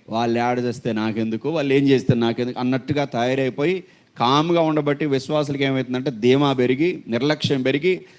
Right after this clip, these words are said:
ఇష్టం వచ్చినట్టుగా జీవిస్తూ శాపగ్రస్తులైపోతున్నారు.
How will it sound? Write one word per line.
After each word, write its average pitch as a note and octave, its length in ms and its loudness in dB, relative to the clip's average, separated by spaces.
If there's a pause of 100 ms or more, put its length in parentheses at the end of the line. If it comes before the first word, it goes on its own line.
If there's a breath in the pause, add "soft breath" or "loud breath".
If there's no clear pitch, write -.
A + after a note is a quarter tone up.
ఇష్టం D3 320 2
వచ్చినట్టుగా D#3+ 500 2
జీవిస్తూ D#3 540 2 (440 loud breath)
శాపగ్రస్తులైపోతున్నారు. C3+ 1400 2